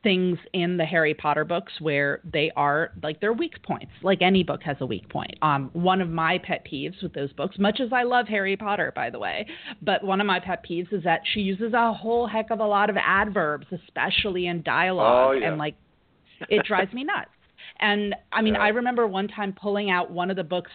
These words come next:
Speaker 1: to a random page and counted the number of adverbs on that page. It was something like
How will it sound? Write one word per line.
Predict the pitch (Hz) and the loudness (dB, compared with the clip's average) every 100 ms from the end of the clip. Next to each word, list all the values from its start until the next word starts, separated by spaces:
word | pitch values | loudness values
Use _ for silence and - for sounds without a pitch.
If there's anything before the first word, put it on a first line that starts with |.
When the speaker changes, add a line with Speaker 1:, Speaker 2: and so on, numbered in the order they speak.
| - | -6
Speaker 1:
to | 185 | 2
a | 180 | 2
random | 165 160 170 180 185 165 | 4 4 6 6 2 -2
page | - 165 190 196 | 0 0 0 -2
and | 175 | -6
counted | - 165 180 | -2 0 0
the | 175 | 0
number | 156 151 | -2 0
of | 147 - 151 | -2 2 2
adverbs | 139 151 165 208 214 | 2 2 -2 -2 -4
on | 170 151 | -4 -2
that | 143 | -2
page. | 170 214 | -2 -4
It | |
was | 370 - | -4 -8
something | _ 427 | _ 0
like | 226 | 0